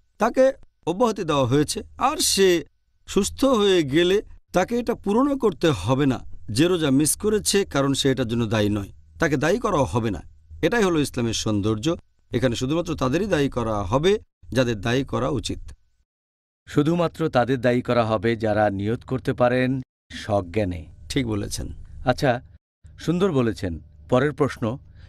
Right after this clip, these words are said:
Speaker 2: একজন মহিলার দৃষ্টিকোণ থেকে, যার রক্তস্রাব হয়েছে অথবা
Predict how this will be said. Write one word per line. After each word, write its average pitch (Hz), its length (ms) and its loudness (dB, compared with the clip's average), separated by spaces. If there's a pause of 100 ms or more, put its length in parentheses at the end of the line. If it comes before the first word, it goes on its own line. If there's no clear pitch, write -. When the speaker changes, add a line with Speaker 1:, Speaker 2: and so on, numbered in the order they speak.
(120)
Speaker 2:
একজন 143 360 -2
মহিলার 151 480 0
দৃষ্টিকোণ 113 640 -2
থেকে, 98 400 -8
যার 147 200 4
রক্তস্রাব 135 580 -2
হয়েছে 156 380 -2 (380)
অথবা 156 440 2